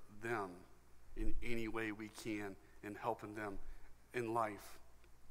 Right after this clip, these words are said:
Notice at the end of verse fourteen, he says, "Therefore you will receive a greater condemnation." There will be a greater condemnation in hell for false teachers who take advantage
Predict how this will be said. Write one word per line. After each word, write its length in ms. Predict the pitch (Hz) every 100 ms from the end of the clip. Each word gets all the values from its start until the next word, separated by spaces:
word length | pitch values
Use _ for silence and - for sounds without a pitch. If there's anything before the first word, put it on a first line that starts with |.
| - - - - -
Notice 480 | 143 151 165 - - - - -
at 100 | 123
the 140 | 131
end 160 | 147 170
of 100 | 135
verse 200 | 135 -
fourteen, 720 | - 131 - 160 160 123 110 - - - - -
he 100 | 131
says, 320 | - 139 123
"Therefore 420 | 127 143 143 135
you 160 | 123 139
will 160 | 139 117
receive 480 | 123 - 135 131
a 60 | 117
greater 380 | - 117 131 131
condemnation." 840 | - 135 127 123 123 135 - 101 - - - - - -
There 120 | 131
will 140 | 160
be 160 | 139 143
a 60 | 123
greater 400 | 113 120 143 147
condemnation 800 | - 143 143 135 131 131 - 127
in 120 | 117
hell 440 | 139 127 95 - - - - - -
for 120 | -
false 380 | 107 120 117 117
teachers 640 | - 127 - 107 98 - - - - -
who 120 | 117
take 320 | - 127 120
advantage 720 | 123 110 117 110 107 98 -